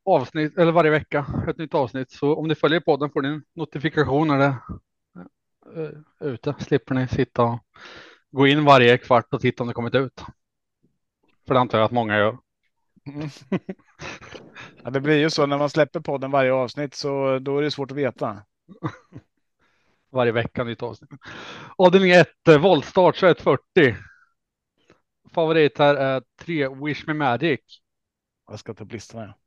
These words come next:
Speaker 2: ja.
Speaker 1: Tjugofem procent nästan. Han har läderkorp i. Men det här loppet är svårt att sätta ut en favorit.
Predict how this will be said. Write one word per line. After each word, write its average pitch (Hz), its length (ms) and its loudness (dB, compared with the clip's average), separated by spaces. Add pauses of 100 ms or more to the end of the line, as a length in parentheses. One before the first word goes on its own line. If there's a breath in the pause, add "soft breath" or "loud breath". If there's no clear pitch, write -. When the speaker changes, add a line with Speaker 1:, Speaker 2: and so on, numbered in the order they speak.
(420)
Speaker 2:
ja. - 100 -20 (140)
Speaker 1:
Tjugofem 135 680 -2
procent 143 340 -6
nästan. 117 460 -6
Han 127 220 -12
har 127 80 -2
läderkorp 117 600 -2
i. 98 140 -4 (760 soft breath)
Men 151 100 -4
det 151 60 4
här 156 120 6
loppet 151 440 0
är 147 320 0
svårt 190 400 -4
att 151 60 -6
sätta 170 200 0
ut 147 100 -2
en 151 60 -2
favorit. 147 580 -2